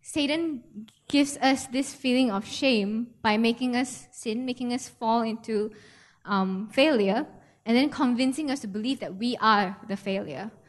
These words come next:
He creates these lies, he throws them into our hearts and minds. And this feeling of shame is not a very nice feeling to have. Now, I'm, I'm gonna show you some pictures of shame, okay? And I hope you can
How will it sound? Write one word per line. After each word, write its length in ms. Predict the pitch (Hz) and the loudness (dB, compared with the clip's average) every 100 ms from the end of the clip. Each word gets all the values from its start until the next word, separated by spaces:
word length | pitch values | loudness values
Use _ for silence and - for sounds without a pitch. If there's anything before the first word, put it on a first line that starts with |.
| _ _ - | _ _ -2
He 140 | 247 | -2
creates 340 | - 277 220 | 2 2 2
these 240 | - 214 214 | -2 -6 0
lies, 600 | 262 302 339 339 349 - | 6 8 6 4 -2 -6
he 80 | 220 | -8
throws 360 | - 285 285 | -4 0 2
them 160 | 277 269 | 2 0
into 160 | 240 247 | 0 0
our 80 | |
hearts 400 | 208 - 247 - | -2 2 2 4
and 160 | 226 196 | 0 0
minds. 540 | 196 196 180 185 - _ _ _ - | 0 -2 -4 -10 -16 _ _ _ -6
And 180 | 247 | 0
this 180 | 277 381 | 0 0
feeling 300 | - 320 415 | -2 0 0
of 140 | 311 285 | -2 -4
shame 320 | - 302 294 | -2 -2 0
is 100 | 233 | -2
not 260 | 262 - | -2 -4
a 40 | 208 | -6
very 200 | 202 220 | -4 -4
nice 320 | 220 226 226 | -2 -4 -6
feeling 320 | - 202 196 | -10 -10 -10
to 100 | - | -14
have. 340 | 202 - 214 - - _ _ _ _ _ _ _ _ _ _ | -16 -12 -12 -14 -20 _ _ _ _ _ _ _ _ _ _
Now, 120 | 233 | -2
I'm, 340 | 214 247 233 - _ _ _ _ _ _ - | 0 2 0 -4 _ _ _ _ _ _ -4
I'm 80 | 240 | 2
gonna 180 | 330 | 2
show 140 | 381 320 | 2 2
you 140 | 311 | 2
some 180 | 311 220 | 2 0
pictures 420 | 233 - 262 254 | 0 -2 -2 -2
of 160 | 180 - | -6 -10
shame, 460 | - 190 170 - - _ _ _ _ - 202 | -4 -4 -4 -12 -20 _ _ _ _ -16 -16
okay? 380 | - - 262 - _ _ _ _ _ | -14 -14 -16 -18 _ _ _ _ _
And 160 | 226 | 0
I 80 | 233 | 2
hope 400 | 233 - 320 - - - _ _ _ _ _ _ | 0 0 -2 -2 -16 -20 _ _ _ _ _ _
you 160 | 214 208 | -12 -6
can 400 | 233 202 196 | -4 -4 -6